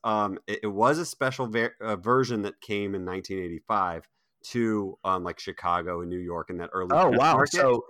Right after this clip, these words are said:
Speaker 2: the alternate
Speaker 1: The difference
Speaker 2: cities
Speaker 1: was
Speaker 2: only.
Speaker 1: it, it wasn't a different variant cover. The difference was there was no shrink wrap around the box.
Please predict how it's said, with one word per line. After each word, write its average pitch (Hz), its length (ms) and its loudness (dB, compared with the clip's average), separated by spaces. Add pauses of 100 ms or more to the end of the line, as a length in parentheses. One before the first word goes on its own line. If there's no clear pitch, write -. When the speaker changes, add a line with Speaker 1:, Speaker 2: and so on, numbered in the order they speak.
Speaker 2:
the 139 160 6
alternate 131 680 2
Speaker 1:
The 151 80 0
difference 180 280 0
Speaker 2:
cities 156 160 6
Speaker 1:
was 156 180 8
Speaker 2:
only. 123 380 0 (220)
Speaker 1:
it, 117 160 -2
it 120 60 2
wasn't 135 360 2
a 135 40 0
different 120 440 -2
variant 107 400 2
cover. 90 400 -4
The 90 80 -6
difference 104 340 -2
was 107 160 0
there 101 140 0
was 104 260 2
no 123 120 2
shrink 123 540 -2
wrap 90 280 -2
around 90 240 -2
the 85 60 -8
box. - 560 -4